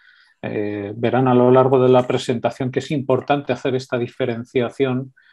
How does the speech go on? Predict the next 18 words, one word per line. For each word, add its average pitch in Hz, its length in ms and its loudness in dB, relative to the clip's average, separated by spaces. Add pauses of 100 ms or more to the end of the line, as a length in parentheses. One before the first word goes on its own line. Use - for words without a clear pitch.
(320)
porque 143 760 0
tiene 147 420 -4
implicaciones 123 1120 -6
a 107 80 -6
la 110 140 -2
hora 123 400 0
de, 123 500 -2
ah, 110 420 -12 (380)
digamos, 123 640 0
concluir 131 500 4
algunas 131 420 0
de 120 100 -2
las 117 160 -4
diferencias 113 480 -8
que - 100 -6
vamos 107 320 -4
a 107 40 -8
encontrar. 107 640 -2